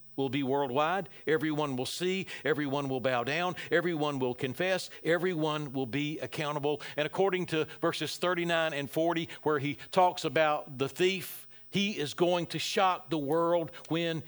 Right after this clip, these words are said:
he returns. The world will not be expecting him. The world will be shocked. If you know a thief is coming, you will be ready and alert, and you will protect yourself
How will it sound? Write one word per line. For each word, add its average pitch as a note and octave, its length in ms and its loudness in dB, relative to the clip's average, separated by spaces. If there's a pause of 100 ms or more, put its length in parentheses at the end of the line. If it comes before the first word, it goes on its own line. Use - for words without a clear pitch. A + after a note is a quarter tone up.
(100)
he D3+ 420 -4 (760)
returns. G2+ 800 -10 (1000)
The C3 80 -4
world B2+ 260 0
will B2 120 -2
not C3 180 -2
be C3 100 -2
expecting D3 500 -2
him. D#3 140 -6
The D3+ 80 0
world C#3+ 320 2
will C#3 220 2
be C#3+ 260 -2 (220)
shocked. D#3 500 0 (160)
If E3+ 240 0
you F3 140 -2
know G3 240 4
a G#3 60 0
thief G3+ 300 0
is F#3 120 -2
coming, G3 380 -2 (120)
you E3+ 140 -2
will E3+ 100 2
be D#3 160 0
ready G#3+ 460 2
and D#3 120 0
alert, G#3 380 2
and D#3 100 -2
you D#3+ 60 0
will D3 100 0
protect - 480 0
yourself G#3 460 2